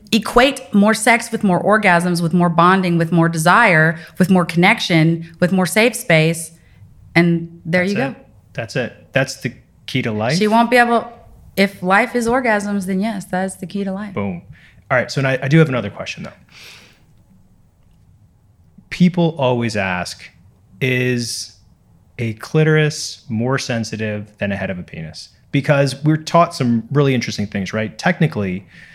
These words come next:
Speaker 2: your penis and clitoris, when you are in utero, it's the same thing.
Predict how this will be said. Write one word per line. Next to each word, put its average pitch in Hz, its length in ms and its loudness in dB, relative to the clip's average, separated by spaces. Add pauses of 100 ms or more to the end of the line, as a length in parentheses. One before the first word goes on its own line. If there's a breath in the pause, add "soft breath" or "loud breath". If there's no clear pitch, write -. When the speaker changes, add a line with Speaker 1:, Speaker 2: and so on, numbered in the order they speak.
(420 loud breath)
Speaker 2:
your 139 200 0
penis 139 340 -4
and 117 100 -2
clitoris, 110 500 -6
when 107 160 -2
you 104 180 -4
are 101 400 -6 (240)
in 131 200 -2
utero, 113 600 -4 (420)
it's - 120 -16
the 120 100 -8
same 107 260 -4
thing. 95 320 -8